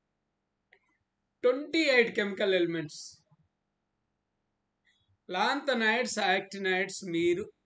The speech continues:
ఇలా రాయగలుగుతారు. సరే, ఈ పద్యానికి ఏమన్నా మీనింగ్ ఉందా అంటే, there is no such meaning, but I created a meaning. మీనింగ్ లేదు కానీ నేను మీనింగ్ క్రియేట్ చేశాను.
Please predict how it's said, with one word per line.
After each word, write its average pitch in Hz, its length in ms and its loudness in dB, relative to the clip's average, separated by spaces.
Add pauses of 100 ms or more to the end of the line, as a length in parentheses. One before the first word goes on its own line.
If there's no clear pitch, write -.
(560)
ఇలా 233 240 2
రాయగలుగుతారు. 180 720 2 (1800)
సరే, 269 280 2
ఈ 262 140 -2
పద్యానికి 233 520 2
ఏమన్నా 233 280 2 (320)
మీనింగ్ 233 440 0
ఉందా 185 340 0
అంటే, 170 340 -2 (1400)
there 175 260 -2
is 165 100 -6
no 214 160 -2 (140)
such 240 260 -4
meaning, 190 460 -2
but 185 160 -8
I 208 180 -2
created 240 540 0
a 175 140 0
meaning. 156 260 -4 (540)
మీనింగ్ 302 400 0
లేదు 277 280 2
కానీ 285 160 2
నేను 262 260 -2
మీనింగ్ 247 400 -2
క్రియేట్ 214 380 0
చేశాను. 180 380 -4